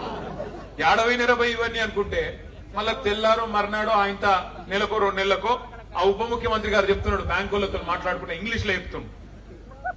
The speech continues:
"మనము పైసలు వేసినాము కానీ మొత్తం అందలేదు" అన్నాడు. ఎంత వేసినామని చెప్పిండు ఎరికేనా?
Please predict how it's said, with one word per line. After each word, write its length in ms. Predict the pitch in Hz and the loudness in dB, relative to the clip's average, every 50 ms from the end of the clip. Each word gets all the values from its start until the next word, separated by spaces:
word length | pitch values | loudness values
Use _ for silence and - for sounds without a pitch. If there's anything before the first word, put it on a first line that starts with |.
| - - - 180 | -6 -4 -2 0
"మనము 280 | 202 214 220 220 233 | 0 0 0 0 -2
పైసలు 440 | 233 - 208 196 208 202 196 185 202 | -2 0 2 2 4 4 4 6 6
వేసినాము 680 | 214 214 214 - 233 240 240 240 240 247 269 - - - - - - - - - - | 4 4 2 2 2 2 2 2 2 0 0 0 -4 -12 -16 -18 -16 -16 -16 -6 -4
కానీ 140 | 196 202 208 | -4 -2 -2
మొత్తం 300 | 202 202 - 233 226 226 | -4 -4 -4 -4 -2 -2
అందలేదు" 380 | 220 214 220 214 208 202 202 | -2 -2 0 2 2 2 2
అన్నాడు. 240 | 208 196 185 160 127 | 2 0 -2 -2 -6
ఎంత 240 | 143 165 202 202 247 | -6 -8 -4 0 0
వేసినామని 360 | 247 247 247 240 226 220 208 | 2 2 2 0 0 0 0
చెప్పిండు 240 | 208 196 - - 185 | 2 2 4 2 2
ఎరికేనా? 380 | 190 196 190 196 180 185 220 | 0 -2 -2 -2 -2 -2 -4